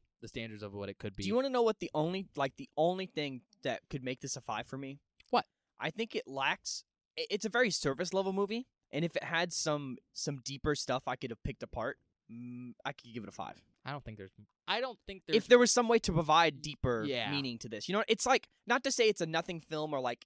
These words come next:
Speaker 2: but it's a film very much about the shock value of what you're seeing,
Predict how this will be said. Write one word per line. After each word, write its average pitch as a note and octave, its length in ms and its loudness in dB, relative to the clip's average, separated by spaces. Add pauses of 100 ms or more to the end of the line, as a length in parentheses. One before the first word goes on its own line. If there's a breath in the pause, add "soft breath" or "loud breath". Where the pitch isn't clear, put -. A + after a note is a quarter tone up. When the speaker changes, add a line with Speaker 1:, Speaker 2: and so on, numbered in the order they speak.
(140)
Speaker 2:
but G#3 120 0
it's A3 120 -2
a A3 40 0
film A3+ 280 0
very F3+ 160 2
much F3 180 -2
about D3+ 180 -2
the C3+ 80 -6
shock - 320 -4
value E3 280 2
of D3 60 -2
what B2 140 0
you're A2+ 80 -8
seeing, C3 420 -8